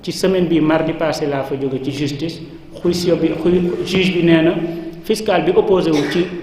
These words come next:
yóbbu corps bi, donc ñoom duñ ci opposé wu. Suba lañ ñu sitaat pour mu mën a dem sept heures du matin, mën a xool ba xam ndax dinañ ñu autoriser pour mu dem, ndax dem nañ, def nañ autopsie bi, def nañ seen investigation ba gis nañ ne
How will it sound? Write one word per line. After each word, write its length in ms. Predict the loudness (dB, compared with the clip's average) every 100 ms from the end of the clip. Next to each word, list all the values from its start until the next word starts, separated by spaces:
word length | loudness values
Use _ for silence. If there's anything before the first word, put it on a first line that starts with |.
| -14 -18 -20 -8
yóbbu 300 | 0 0 2 2
corps 220 | 2 2
bi, 100 | -2 -4 -6
donc 220 | -2 0 0
ñoom 180 | 0 0 0
duñ 160 | -2
ci 80 | -2
opposé 380 | -4 0 2 2
wu. 100 | 0
Suba 320 | -2 -2 0
lañ 240 | 2 2 0
ñu 80 |
sitaat 440 | -2 -2 -4 -4 -4
pour 100 | -2
mu 80 | 2 4
mën 60 | 4
a 40 | 2
dem 160 | -2
sept 200 | -2 -4 -2
heures 120 | -2
du 100 | 0
matin, 340 | -2 -2 -6 -8 -12 -18 -8
mën 180 | -2 0
a 20 | 2
xool 240 | 2 2
ba 80 | 0
xam 180 | 0 0
ndax 140 | -2 -2
dinañ 200 | -2 0
ñu 40 | 0
autoriser 400 | 0 0 0 -2
pour 140 | -2 -2
mu 140 | -2 0
dem, 160 | 0
ndax 180 | -2 -2 -2
dem 200 | 0 2
nañ, 240 | 0 0
def 160 | -2 -2
nañ 140 | -2 -4
autopsie 440 | -4 -2 -4 -4
bi, 180 | -4 -4 -8 -12 -8
def 100 | -2
nañ 160 | -2 0
seen 220 | -2 -2
investigation 760 | 0 0 0 0 0 0 0 -2
ba 80 | 0 -2
gis 140 | -2
nañ 260 | 0 2
ne 80 | 2